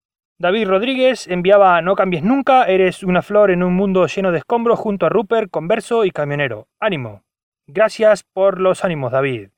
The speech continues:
Carlos Moreno Sumel enviaba:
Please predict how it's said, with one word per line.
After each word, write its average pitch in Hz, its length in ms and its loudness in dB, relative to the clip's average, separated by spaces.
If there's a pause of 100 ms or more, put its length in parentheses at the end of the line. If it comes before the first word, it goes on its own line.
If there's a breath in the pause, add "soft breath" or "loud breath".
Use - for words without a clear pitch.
(500)
Carlos 190 520 2
Moreno 190 440 2
Sumel 233 440 -2
enviaba: 180 560 2